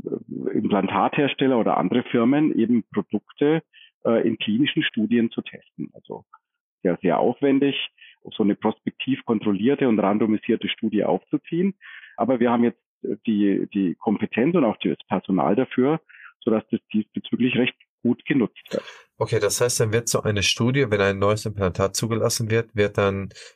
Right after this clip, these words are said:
Speaker 2: in dem Fall jetzt über Sie die komplette klinische Phase abgehandelt. Das heißt, es werden, wie viele Patientenfälle müssen da gesammelt werden für eine Zulassung?
Speaker 1: Das hängt jetzt zusammen, ob es eine F D A, also eine amerikanische Zulassung ist oder eine Euro-,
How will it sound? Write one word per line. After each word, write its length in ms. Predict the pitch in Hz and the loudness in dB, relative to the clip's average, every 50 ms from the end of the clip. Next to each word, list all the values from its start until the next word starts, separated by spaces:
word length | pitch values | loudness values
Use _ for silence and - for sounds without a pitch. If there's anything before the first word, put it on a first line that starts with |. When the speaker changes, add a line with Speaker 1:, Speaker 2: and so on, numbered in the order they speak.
| _ _ | _ _
Speaker 2:
in 160 | - 92 90 | -4 -2 0
dem 220 | - 98 101 113 110 | 0 0 0 0 -2
Fall 260 | - - 110 107 104 | -2 0 0 0 2
jetzt 480 | 104 101 98 98 - - - - - _ - | 2 0 0 0 0 -2 -4 -4 -8 _ -8
über 340 | - 110 92 98 95 90 | -6 -2 0 2 2 2
Sie 380 | 87 87 - 101 101 113 135 131 | 0 0 0 0 2 2 0 0
die 160 | - 101 95 | -2 -6 -6
komplette 720 | - - - 92 87 - 98 104 110 - 131 127 123 123 - - - 113 - | -4 -4 -4 -4 -2 0 0 0 0 0 0 0 0 -2 -4 -8 -12 -16 -10
klinische 540 | - - 110 107 110 120 117 - - 110 | -4 0 0 2 2 2 0 0 0 -2
Phase 840 | - - - 85 82 85 92 98 101 104 117 117 117 120 131 139 - _ - | -4 -4 -2 0 2 2 2 2 2 0 0 0 0 0 0 -2 -6 _ -4
abgehandelt. 560 | 101 - - - - 90 82 85 82 80 - | -4 -4 -2 -2 -2 0 0 0 0 0 0
Das 140 | 87 - - | -2 0 0
heißt, 200 | 98 95 - - | 0 0 0 -2
es 120 | 101 95 | -2 0
werden, 200 | 98 98 98 95 | 0 0 0 0
wie 80 | 110 127 | 0 0
viele 200 | - 151 131 113 | 0 0 0 0
Patientenfälle 680 | - 113 101 - - 120 117 - 113 - - 107 101 101 | 0 -2 -2 -2 -2 -2 -2 -2 -2 -2 0 0 0 0
müssen 280 | 101 101 104 - 104 | 0 -2 -2 -2 -2
da 80 | 98 90 | -2 -2
gesammelt 480 | 87 - - - 85 87 98 104 113 113 | -2 -2 -2 0 0 2 2 2 0 0
werden 360 | 120 139 156 170 185 190 - _ _ _ - 127 | 0 0 0 0 -2 -4 -6 _ _ _ -12 -8
für 140 | 123 - 131 | -4 -4 -2
eine 160 | 123 127 120 | -2 -2 -2
Zulassung? 540 | - - - 135 131 131 131 - 165 185 - _ _ - | -2 -2 -2 0 0 0 0 -2 -4 -6 -8 _ _ -4
Speaker 1:
Das 120 | - - - | -4 -2 0
hängt 180 | - 254 294 | 0 0 2
jetzt 220 | 160 - - - - | 0 0 -4 -4 -4
zusammen, 440 | 127 110 - - 90 120 147 135 113 | -4 -2 0 0 2 2 2 2 0
ob 80 | - | 0
es 60 | - | 0
eine 160 | - 113 95 - | 0 0 0 0
F 160 | 95 - - | 0 -2 -2
D 360 | - 110 - - 87 104 147 | -4 -2 0 0 2 2 2
A, 40 | 170 | 2
also 140 | 135 101 101 | 0 0 0
eine 140 | 98 92 80 | 0 0 0
amerikanische 600 | 87 90 85 - - - 104 139 156 139 135 131 | 0 -2 -4 -2 -2 0 0 2 0 0 -2 -4
Zulassung 520 | - - 139 135 135 131 127 - 131 120 117 | -2 0 0 2 2 0 0 0 0 2 2
ist 140 | 117 113 | 0 0
oder 100 | 113 92 | 0 0
eine 180 | 92 95 92 85 | 2 2 2 2
Euro-, 340 | 87 95 92 87 85 113 | 2 0 0 0 -2 -4